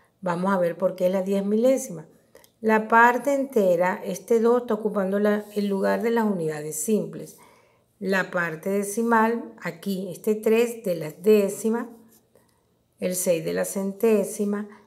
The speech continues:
el dos de la milésima y el cuatro de las diez milésimas. Cuando uno lee el número, al final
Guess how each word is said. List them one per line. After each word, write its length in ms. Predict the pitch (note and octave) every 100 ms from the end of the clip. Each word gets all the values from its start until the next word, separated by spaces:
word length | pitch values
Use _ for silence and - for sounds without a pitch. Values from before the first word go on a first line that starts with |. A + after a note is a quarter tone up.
| _
el 260 | F3+ F#3 F3
dos 240 | F3+ F3
de 100 | G3
la 140 | G3 G3
milésima 1000 | G3+ G#3 G#3+ G3+ F#3+ - G3+ G3 G3+ -
y 140 | - G3
el 180 | F#3 -
cuatro 420 | A#3 A3 F3+ F3+
de 160 | F3+
las 240 | F3+ F3+ F3+
diez 500 | G#3 G3+ F#3 - F#3
milésimas. 1200 | E3+ E3 D#3+ E3 D#3+ D#3+ - E3+ F3 F3+ - - _ _ _ _ _ _ _
Cuando 300 | F#3+ F#3+ F3
uno 160 | F3
lee 160 | F#3 G3+
el 160 | A3+ B3
número, 640 | C4+ A#3 B3 C4+ - - - _ _ - -
al 160 | G3
final 600 | - B3+ B3+ A3+ G#3+ A3